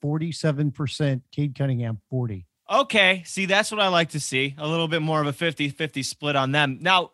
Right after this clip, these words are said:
Speaker 2: mind you, Cade Cunningham's already rolled his ankle. Eh, his ankle's already, uh, a little banged up. So
Speaker 1: Yeah.
Speaker 2: we'll see, uh, how they treat that.
Speaker 1: I think here's the better one, though.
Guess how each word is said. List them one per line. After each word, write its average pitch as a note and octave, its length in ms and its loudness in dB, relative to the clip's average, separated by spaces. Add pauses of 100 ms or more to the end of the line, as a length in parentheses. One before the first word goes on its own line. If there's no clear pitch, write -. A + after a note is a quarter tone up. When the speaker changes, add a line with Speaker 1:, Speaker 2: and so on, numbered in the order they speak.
(100)
Speaker 2:
mind A3+ 320 4
you, C3+ 180 2 (300)
Cade C4 200 0
Cunningham's A#3 500 4
already E3+ 380 2
rolled D3+ 280 -4
his B2+ 120 -4
ankle. G3 380 -6 (480)
Eh, B2 320 -6
his F#3+ 180 -2
ankle's F3 420 -4
already, B2 480 -2
uh, A2 380 -4
a A2+ 40 -8
little A2 360 -10 (100)
banged A#2 400 -6
up. - 200 -6
So - 160 -6
Speaker 1:
Yeah. A2+ 80 -2
Speaker 2:
we'll G#2+ 100 -2
see, G#3 500 -6
uh, B2 220 -4
how C#3 140 -2
they B2 160 -6
treat C#3+ 380 -6
that. C#3+ 460 -2 (300)
Speaker 1:
I F3+ 100 2
think D4 200 -4
here's A#3+ 160 0
the D#3+ 80 0
better E3 280 2
one, A#2 200 -2
though. G#2+ 220 -2